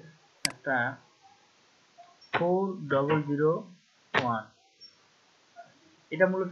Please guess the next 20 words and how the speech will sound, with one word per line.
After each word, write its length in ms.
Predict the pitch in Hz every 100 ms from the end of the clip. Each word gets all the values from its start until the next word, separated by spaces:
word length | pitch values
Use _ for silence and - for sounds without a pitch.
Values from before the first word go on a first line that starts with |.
| 185
একটা 180 | 180 165 117 117 123
গেটের 300 | 160 175 170 -
আইসি, 260 | - - - _ _ _ _ _ _ _ _ 143
নর 160 | 151 156 127
গেট 160 | 107 -
আইসি। 220 | - - _ _ - - _ - - -
তো 40 | 151 160
আমরা 120 | 170 170
এই 60 | 165
যে 40 | 160
ফোর 140 | 165 147
ডবল 180 | 147 143 143
জিরো 140 | 143 131
ওয়ান, 200 | 110 120 180 _ _ -
এই 60 | 135 127
আইসিটা 260 | 123 135 127
আমাদের 200 | 123 127 143
চলে 180 | 131 120
এসেছে। 260 | 113 - - - _ _ _ _ _ _ _ _ - -
দেখুন 180 | 151